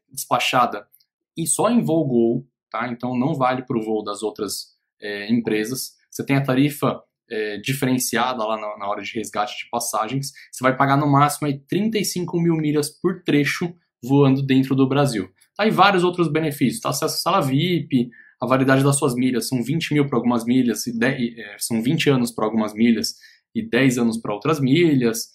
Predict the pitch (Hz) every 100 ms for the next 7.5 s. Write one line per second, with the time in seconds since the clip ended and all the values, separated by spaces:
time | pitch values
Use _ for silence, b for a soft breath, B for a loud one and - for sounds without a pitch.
0 | b b - 123 127 127 135 147 110 107
1 | 131 - 90 - b - 110 123 127 120
2 | 135 120 117 113 - b b - 110 113
3 | 123 110 104 92 95 127 160 - 113 117
4 | 117 110 135 135 - - 143 143 139 139
5 | 143 113 98 87 - - - _ - 131
6 | 135 135 139 139 139 131 135 120 117 -
7 | 185 147 139 135